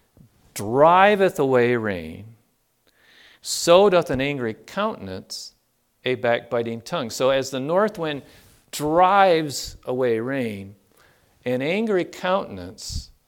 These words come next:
when someone starts gossiping, will drive away the gossip.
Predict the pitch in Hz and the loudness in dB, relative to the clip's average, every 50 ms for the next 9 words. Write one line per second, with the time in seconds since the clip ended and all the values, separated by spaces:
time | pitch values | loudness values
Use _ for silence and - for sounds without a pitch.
0 | _ - 107 101 101 - - 143 147 151 147 135 120 120 - - 123 120 120 117 | _ -12 -10 -8 -8 -6 -4 -2 -2 -2 -2 -4 -6 -6 -6 -4 -2 -2 -2 -4
1 | - - 120 113 120 127 127 - - 139 - - 143 143 143 143 143 - _ _ | -6 -6 -4 -4 -4 -4 -6 -8 -12 -12 -12 -12 -12 -10 -12 -14 -16 -20 _ _
2 | _ _ _ _ _ _ _ _ _ _ _ _ _ - - 113 113 107 104 - | _ _ _ _ _ _ _ _ _ _ _ _ _ -6 -2 -2 -2 -2 -2 -2
3 | 117 120 123 123 123 131 135 127 123 117 110 113 113 110 107 104 101 104 95 87 | 4 6 6 6 6 6 4 2 2 0 2 2 2 2 0 -2 -2 -2 -2 -2
4 | 95 98 - - - 82 80 | -2 0 0 0 0 0 -4